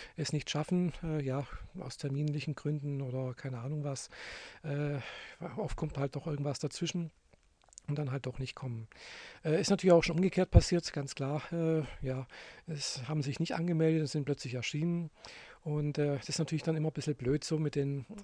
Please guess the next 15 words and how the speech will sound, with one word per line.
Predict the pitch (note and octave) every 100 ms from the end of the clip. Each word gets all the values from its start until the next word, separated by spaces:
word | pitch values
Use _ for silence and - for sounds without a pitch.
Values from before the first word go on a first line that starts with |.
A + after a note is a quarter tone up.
| -
äh, | D#3 C#3 C#3+ C3
ja, | C3 B2+
mit | C3+
den | C3+ C3 - - - - - -
Sitzplätzen, | F#3+ - - F#3 - G3 A3
<clears throat> | _
weil, | D#3+ F#3 C#3+ D3+ D3+
wie | D3
gesagt, | C#3+ D3
ich | C3 - C#3+ -
reserviere | D3 C#3+ D#3 F3
ja | E3
vorneweg. | D3 E3 E3 E3 - - _ _ - - _ _ _ _ -
Und, | - C#3+ D3+ D3+ D3+
äh, | C#3+ C#3+